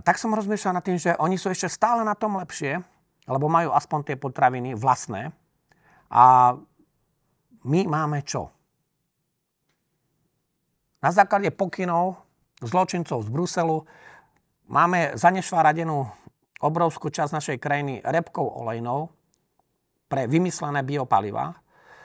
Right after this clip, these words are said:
Máme zanešvaradené rôznymi, povedal by som, kultúrami alebo monokultúrami, ktoré nie sú potrebné v takom množstve pre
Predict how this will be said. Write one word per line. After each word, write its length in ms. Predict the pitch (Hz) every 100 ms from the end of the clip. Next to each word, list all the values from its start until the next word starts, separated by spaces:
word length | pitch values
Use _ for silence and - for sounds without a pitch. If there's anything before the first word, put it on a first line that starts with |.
| - - - -
Máme 240 | 151 202
zanešvaradené 1040 | 185 202 202 - 185 175 170 175 165 151 156
rôznymi, 880 | 127 156 196 - 185 165 110 - 117
povedal 240 | 156 156 156
by 80 | 156
som, 160 | 147
kultúrami 720 | - 190 202 - 170 156 143
alebo 240 | 160 139 127
monokultúrami, 880 | 151 156 156 143 139 139 131 143 - -
ktoré 320 | - - 160
nie 240 | 165 180 233
sú 240 | - 147
potrebné 640 | 143 131 135 131 131 147 -
v 80 |
takom 320 | - 180 - 135
množstve 720 | 135 139 - 147 165 202 127
pre 240 | 139 131